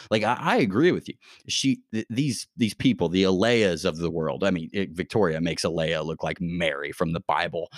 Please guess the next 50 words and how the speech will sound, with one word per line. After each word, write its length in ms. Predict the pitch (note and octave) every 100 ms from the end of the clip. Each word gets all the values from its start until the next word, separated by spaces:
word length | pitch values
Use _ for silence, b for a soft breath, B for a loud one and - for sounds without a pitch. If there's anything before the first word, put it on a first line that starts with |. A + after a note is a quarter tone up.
| B
But 240 | F2 F2 - B B -
Alea, 640 | G#2+ A2 E3+ D#3+ E2+ E2+ - -
you 100 | C#3+
know, 100 | C3
she, 260 | - A#3
she, 160 | - B3
what, 200 | C3+ -
she 120 | B2
finished, 240 | B2 A2
like, 140 | G#2+ -
tenth? 480 | - G#2 C3+ F#3 - -
She 240 | A3+ - G#3+
was 120 | B3+
around 460 | G2 F2+ C3+ F#3 -
for 140 | G2+
a 40 |
while. 440 | D#2 F2+ D#3+ C#3 D3+
We 100 | D3+
knew 120 | A2
she 120 | -
wasn't 240 | F#2 F2+ F2
gonna 140 | F2
win, 320 | E2+ E2 A2+
but 120 | C#3
she 140 | - -
hung 240 | - A#2
in 160 | G#2 E2+
there. 160 | G2
She 140 | B2+ F#2
pissed 260 | - G2+
all 80 | A2
the 100 | G2+
other 120 | F#2
girls 180 | F2 E2+
off. 160 | F2 F#2 B B B
Victoria 480 | B2 - - B3+ E2+
is, 340 | E2 - - -
is, 160 | D#2+
like, 180 | E2 D2+ _ _
impossible 800 | A2 F2 - G2 G2+ - D#2+ - _ -
to 80 | E2+
be 240 | F#2+ G#2+
around. 260 | E2 - E2
I 80 |
can't 160 | A#3+ C4
imagine 380 | C4 D#4+ C#4 C3
living 160 | E2+
in 80 | D#2
that 100 | E2+
house. 300 | - - -